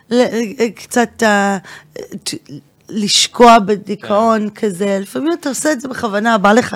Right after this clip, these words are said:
Speaker 1: כזה, לשקוע. כאילו, ברור ש- you can get up and do stuff, וללכת לרוץ,
Speaker 2: את יודעת שזה
Speaker 1: וללכת
Speaker 2: זמני גם,
Speaker 1: להתאמן.
Speaker 2: אם את נותנת לעצמך
Speaker 1: כן,
Speaker 2: רגע,
Speaker 1: נכון,
Speaker 2: כן.
Speaker 1: לפעמים בא לך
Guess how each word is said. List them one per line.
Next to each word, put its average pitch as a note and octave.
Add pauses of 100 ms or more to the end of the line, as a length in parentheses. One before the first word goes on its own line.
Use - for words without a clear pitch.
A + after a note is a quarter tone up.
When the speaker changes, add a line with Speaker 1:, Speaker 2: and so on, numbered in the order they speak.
Speaker 1:
כזה, E3 (120)
לשקוע. - (600)
כאילו, C4
ברור A3+
ש- C#4
you D4
can G3+
get B3
up B3
and G#3 (420)
do G3+ (280)
stuff, C4+
וללכת G3+
לרוץ, A#3+
Speaker 2:
את C#3
יודעת G#3
שזה G3
Speaker 1:
וללכת -
Speaker 2:
זמני F#3+
גם, A#3
Speaker 1:
להתאמן. A3+
Speaker 2:
אם -
את -
נותנת B3 (180)
לעצמך B2+
Speaker 1:
כן, F4
Speaker 2:
רגע, C#4+
Speaker 1:
נכון, F4+
Speaker 2:
כן. F#4
Speaker 1:
לפעמים E4
בא F4
לך F4